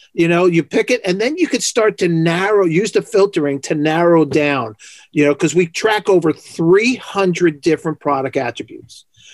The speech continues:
So whether you're looking for color, you're looking for connectivity, is it a Z-Wave, Zigbee, Z-Wave, uh, you know, uh, Wi-Fi, Bluetooth, you know, it's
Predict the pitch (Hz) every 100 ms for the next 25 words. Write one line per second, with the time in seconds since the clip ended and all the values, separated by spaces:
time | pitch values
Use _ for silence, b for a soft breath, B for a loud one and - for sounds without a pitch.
0 | B - 147 139 143 156 156 151 151 151
1 | - 139 - 135 - - 165 135 110 -
2 | b b 147 139 139 139 - - 143 139
3 | 135 131 B B - 165 160 - 175 156
4 | 139 107 113 135 131 127 123 151 160 139
5 | 123 120 120 156 135 127 120 113 147 147
6 | 139 127 131 120 113 113 - B B 151
7 | 135 127 127 - 135 120 139 156 165 143
8 | 123 - 147 175 165 127 98 - 143 127
9 | 131 - b b - 165